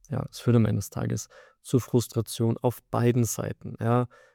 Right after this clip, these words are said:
nichts ist unangenehmer, wie wenn ein Kunde immer,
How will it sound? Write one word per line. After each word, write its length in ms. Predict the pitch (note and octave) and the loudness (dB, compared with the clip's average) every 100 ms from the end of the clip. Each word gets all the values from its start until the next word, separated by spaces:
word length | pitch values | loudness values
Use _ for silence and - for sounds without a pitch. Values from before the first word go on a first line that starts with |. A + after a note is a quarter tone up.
| _ | _
nichts 300 | C3 C#3+ - | 2 2 2
ist 120 | B2+ | -4
unangenehmer, 1040 | - C3 C3 B2+ B2 A#2+ A#2+ A#2+ A#2+ A#2 A2 _ _ - | 0 2 4 6 6 6 4 4 4 4 0 _ _ -2
wie 200 | A#2+ A#2 | 0 0
wenn 220 | A2 G#2+ | 0 -2
ein 60 | |
Kunde 440 | G2+ - B2+ A2+ - _ | -2 0 2 2 -2 _
immer, 500 | C3+ C3+ C3 B2+ | 4 6 6 4